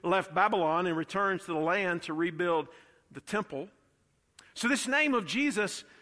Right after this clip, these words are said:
was significant because it tells us something about his mission.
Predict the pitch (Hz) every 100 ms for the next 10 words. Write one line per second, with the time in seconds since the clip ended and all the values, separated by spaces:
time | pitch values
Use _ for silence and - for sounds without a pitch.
0 | - _ - 196 - 220 208 277 240 180
1 | 175 - 208 190 208 - 226 247 220 190
2 | 240 220 - 185 175 202 202 - - 202
3 | 147 180 220 - 131 101 123